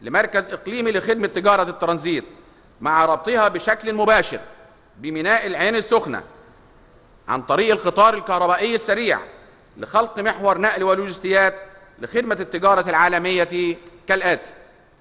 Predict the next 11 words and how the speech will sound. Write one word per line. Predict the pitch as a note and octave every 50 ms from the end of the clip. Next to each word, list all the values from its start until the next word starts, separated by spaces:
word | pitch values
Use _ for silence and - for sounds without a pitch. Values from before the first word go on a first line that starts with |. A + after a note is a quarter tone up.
| _ _ _ _ _ _ _ _ _ _ _ _ _ _ _ _ _ _ _ _ _ _ _ _ _ _ _ _ _ _ _ _ _
إنشاء | A2+ A2+ - - A3 B3+ A#3+
جراج | G3 G3+ G#3 B3 A#3+ A#3
متعدد | G#3+ F#3+ - F3 G#3 B3+ A#3+ A3+
الطوابق | A3 - - G#3 A3 A3 G3 - - - - - - - - - _ _ _
من | - A2 G#2
خمس | - - G#3+ G#3 G3+ G3
طوابق | - - E3+ F#3+ A3 A3+ A#3 C4 - - - - - - - - _ - _ _ _
بإجمالي | - D3 D3 C#3+ F#3 A3+ A#3 A#3
مساحة | A3 G3 - A3 F3+ F#3+ G#3 F#3+
خمسة | - - G#3+ A#3 A3+ - A3+ G3
وسبعين | F#3 G3+ F3 D#3 E3 G#3 A3+